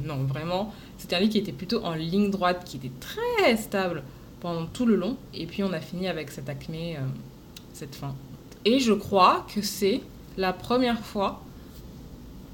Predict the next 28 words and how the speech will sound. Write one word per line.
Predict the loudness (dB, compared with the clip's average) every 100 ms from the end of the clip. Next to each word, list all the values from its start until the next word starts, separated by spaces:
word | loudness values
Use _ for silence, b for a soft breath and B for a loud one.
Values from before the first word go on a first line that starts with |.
| -14 -2
si | 0
je | 2
dis | 4
pas | 4
de |
bêtises, | 4 2 0
parce | -2
qu'évidemment, | -2 -2 2 2
je | 2
ne | 0
connais | -2 0
pas | 0
toute | 0 0
la, | -2 -6 -10 -10
toute | -6 0
la | 0
littérature, | 0 0 0 -2 0 2 2 0 -2
euh, | -4 -2 -2 -2 -2
noire, | 0 2 0 -2 -12 B B B B
mais | 4 4 4
il | 0
me |
semble | 0 0
que | 0
c'est | 0
la | -2
première | 0 -2 -2
fois | 0 0